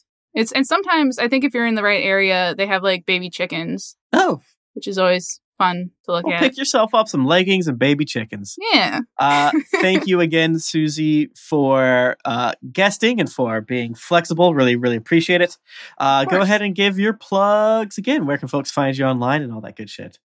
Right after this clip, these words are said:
Speaker 1: Hell yeah. You can find me on most places, Suzy underscore Checkie. That's S U Z Y underscore C H E C K I E. Uh, you can also find my other Dungeons and Dragons podcast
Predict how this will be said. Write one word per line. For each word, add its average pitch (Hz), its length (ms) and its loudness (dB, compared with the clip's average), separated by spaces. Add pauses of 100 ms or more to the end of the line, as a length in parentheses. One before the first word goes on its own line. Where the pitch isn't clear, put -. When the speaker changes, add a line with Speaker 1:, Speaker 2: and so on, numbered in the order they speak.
(140)
Speaker 1:
Hell 339 140 0
yeah. 190 160 4
You 226 160 0
can 285 80 4
find 311 160 4
me 302 60 4
on 277 120 4
most 247 220 0
places, 233 760 2
Suzy 254 600 0
underscore 214 460 -2
Checkie. 254 600 -2
That's 196 280 -2
S 220 240 0
U 220 140 -2
Z 214 240 -4
Y 196 440 2
underscore 196 640 -2
C - 280 -4
H 208 180 0
E 233 200 -2
C - 200 -4
K 190 200 -4
I 190 100 2
E. 214 300 -4 (640)
Uh, 214 280 4
you 226 140 -2
can 233 80 0
also 233 640 2
find 208 260 2
my 202 300 2
other 214 420 2 (140)
Dungeons 220 340 0
and 240 120 0
Dragons 208 340 0
podcast 202 560 0